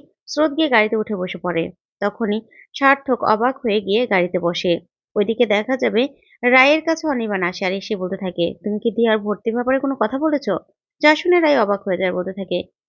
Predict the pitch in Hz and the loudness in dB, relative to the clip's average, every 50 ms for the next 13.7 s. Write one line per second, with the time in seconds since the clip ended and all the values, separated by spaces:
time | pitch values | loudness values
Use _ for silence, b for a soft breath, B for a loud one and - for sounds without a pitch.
0 | _ _ - 262 262 277 320 440 466 - _ _ _ _ _ _ _ _ _ - | _ _ 0 2 4 4 4 2 0 -4 _ _ _ _ _ _ _ _ _ 2
1 | 294 285 240 202 185 190 185 196 175 185 180 175 175 190 185 - 233 247 269 277 | 4 4 4 4 2 0 -2 -4 -4 -4 -4 -4 -6 -6 -2 2 2 2 2 2
2 | 330 349 349 320 - - - - - _ _ _ _ _ - - 208 - - 220 | 2 0 -2 -2 -2 -4 -6 -6 -8 _ _ _ _ _ -8 -8 -8 -6 -4 -4
3 | 196 190 196 190 196 202 202 202 202 196 190 180 180 185 196 185 180 170 170 - | -4 -2 -2 -2 -2 -2 -2 -2 -2 -2 -2 -2 -2 -4 -6 -6 -2 -2 -2 0
4 | - 202 202 196 190 185 - _ _ _ - 196 214 220 240 262 254 311 311 - | 2 2 2 0 -2 -4 -8 _ _ _ -4 0 2 2 2 2 0 -2 -2 0
5 | - 330 320 247 220 - - 202 - 220 214 214 - 247 240 262 262 220 202 196 | 0 0 2 0 -2 -2 -4 -4 -2 -2 -2 -2 -4 -4 -4 -4 0 0 0 0
6 | 202 - 262 311 311 330 320 339 320 294 226 180 - - - _ _ _ _ - | 0 0 -2 -2 -2 -2 -2 -2 -2 -2 -2 -2 -4 -6 -10 _ _ _ _ -4
7 | 226 220 202 185 - - _ _ _ _ _ _ _ - 220 202 247 262 302 320 | 0 2 2 2 0 -4 _ _ _ _ _ _ _ -10 -6 -2 0 4 4 4
8 | 330 311 277 254 - 269 - 254 220 226 - 202 180 185 175 180 180 170 170 180 | 4 4 2 0 -2 -4 -6 -6 -6 -4 -4 -4 -2 -2 -2 -2 -2 -2 -4 -4
9 | _ _ _ _ _ - 220 220 - 262 269 262 262 240 226 226 226 247 247 208 | _ _ _ _ _ -4 -4 -4 -2 -2 0 0 0 0 0 0 -2 -2 -2 0
10 | 190 220 262 - _ _ _ _ _ _ - 226 240 247 247 220 214 196 180 - | 0 -2 -2 -4 _ _ _ _ _ _ 2 4 4 4 4 2 0 -2 -4 -6
11 | - 196 180 - 180 175 - - _ _ _ _ _ - 233 233 247 269 262 269 | -8 -10 -6 -4 -2 -2 -4 -4 _ _ _ _ _ -6 -4 -2 0 2 2 2
12 | 247 233 220 185 175 - - - _ _ - 240 226 269 277 285 311 330 339 - | 2 0 0 0 -2 -2 -6 -10 _ _ -2 2 2 2 4 4 2 2 2 4
13 | 294 277 277 - 269 247 247 220 190 202 190 196 196 226 | 2 2 2 2 2 2 2 0 0 0 0 0 0 0